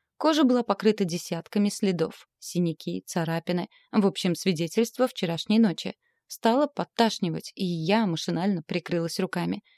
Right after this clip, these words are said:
Этот жест заставил Чёрного выпасть из оцепенения. Он выпрямился и встал с дивана, и, бросив на ходу: «Я свяжусь с тобой», скрылся за дверью.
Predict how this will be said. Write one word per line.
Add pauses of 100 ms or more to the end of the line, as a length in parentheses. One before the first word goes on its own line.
(120)
Этот
жест
заставил
Чёрного
выпасть
из
оцепенения. (520)
Он
выпрямился
и
встал
с
дивана, (140)
и,
бросив
на
ходу: (320)
«Я
свяжусь
с
тобой», (180)
скрылся
за
дверью.